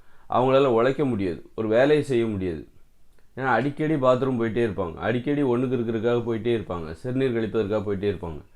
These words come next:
அவங்களால ஒரு வேலை செய்ய முடியாது. அந்த சிறுநீர் கழிக்கிற வழக்கமே வந்து அவர்கள் ஒரு வேலையை செய்வதற்கு தடையாக இருக்கும். அஹ்,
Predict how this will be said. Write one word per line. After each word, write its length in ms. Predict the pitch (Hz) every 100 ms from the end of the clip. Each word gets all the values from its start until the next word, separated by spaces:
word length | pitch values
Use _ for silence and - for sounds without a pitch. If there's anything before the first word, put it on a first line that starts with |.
| - - - -
அவங்களால 440 | 113 131 135 143
ஒரு 120 | 135 117
வேலை 300 | 117 139 135
செய்ய 200 | 120 101
முடியாது. 380 | 92 90 76 - - - - - - - - -
அந்த 220 | - 117 117
சிறுநீர் 460 | - 151 165 156
கழிக்கிற 360 | 139 135 127 117
வழக்கமே 480 | 113 135 160 147 151
வந்து 260 | 135 110 117 180 - - - -
அவர்கள் 460 | 127 151 156 156
ஒரு 180 | 156 139
வேலையை 360 | 123 143 160 160
செய்வதற்கு 520 | 156 139 131 123 160
தடையாக 440 | 135 120 127 127
இருக்கும். 300 | 110 - - - - - - - - - - - - - - - - - - -
அஹ், 400 | - 123 120 120